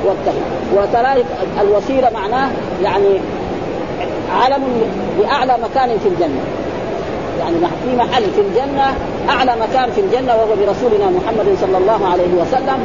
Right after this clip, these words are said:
وهذا كذلك يسمى. وقد جاء في الحديث الصحيح عن رسول الله صلى الله عليه وسلم: "إذا سمعتم المؤذن فقولوا مثل ما يقول، ثم صلوا له الوسيلة، فإنها درجة في الجنة لا تنبغي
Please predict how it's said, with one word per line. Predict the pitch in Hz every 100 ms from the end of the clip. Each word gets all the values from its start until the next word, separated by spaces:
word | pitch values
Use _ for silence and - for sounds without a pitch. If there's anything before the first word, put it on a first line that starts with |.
| - - -
وهذا | 226 214
كذلك | 202 226 214 202
يسمى. | 208 175 151
وقد | 156 170
جاء | 247 208
في | 190
الحديث | 185 185 220 190
الصحيح | - 220
عن | 185
رسول | 185 233 214
الله | 190 190
صلى | 185
الله | 160
عليه | 240
وسلم: | 262 269 269 - - 202
"إذا | 214 196
سمعتم | 226 262 226 208
المؤذن | 196 202 240 208
فقولوا | 185 190 240 208
مثل | 190 190
ما | 185
يقول، | 180 185 247 262
ثم | 233 214 196 247
صلوا | 220
له | 196 196
الوسيلة، | - - 196 156 - 151 - 180
فإنها | 214 214 202
درجة | 240 262 202 185
في | 208
الجنة | 180 214 240 254 226
لا | 220 240
تنبغي | 233 220 214